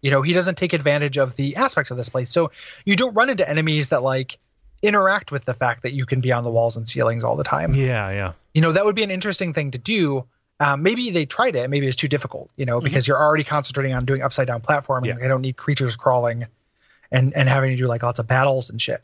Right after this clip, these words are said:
Speaker 2: Yeah.
Speaker 1: But they don't, they don't enter, like, the, the platforming mechanics don't intersect with the enemy design very much in this game.
Speaker 2: No, no. So we'll
Speaker 1: Um,
Speaker 2: s-, save that for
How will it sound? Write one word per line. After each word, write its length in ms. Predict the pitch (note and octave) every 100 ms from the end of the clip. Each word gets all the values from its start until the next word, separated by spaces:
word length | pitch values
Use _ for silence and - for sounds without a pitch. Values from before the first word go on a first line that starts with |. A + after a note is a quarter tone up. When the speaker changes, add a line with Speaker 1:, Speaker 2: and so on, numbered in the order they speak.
| _ -
Speaker 2:
Yeah. 180 | A2 E2+
Speaker 1:
But 120 | E3+
they 60 | A3+
don't, 220 | C4+ G#3
they 60 |
don't 200 | G#3+ B3+ F#3+
enter, 320 | G3+ G3+ F3+
like, 220 | D#3 D3
the, 360 | D#3 C#3+ C#3 C#3
the 80 | C#3+
platforming 420 | - A3+ - G#3+
mechanics 380 | F3+ - E3+ D#3
don't 200 | E3 D#3+
intersect 480 | D#3+ D3+ - C#3+ -
with 100 | C3+
the 80 | C3+
enemy 200 | C3 C3
design 380 | A#2+ A#2+ A#2+ A#2+
very 200 | A#2+ A#2+
much 460 | G2+ - - - _ _ _ _ _ _ _ _
in 120 | - B2
this 160 | A2+
game. 240 | G#2+ G#2 D3
Speaker 2:
No, 340 | B2+ G2 D#2 D#2+ _
no. 220 | G2 E2+ - - _
So 140 | F3+
we'll 80 | D#3 B2
Speaker 1:
Um, 260 | A#2+ B2 C#3+
Speaker 2:
s-, 80 |
save 160 | F#3+ D3
that 160 | C3+ -
for 240 | G#2+ F#2+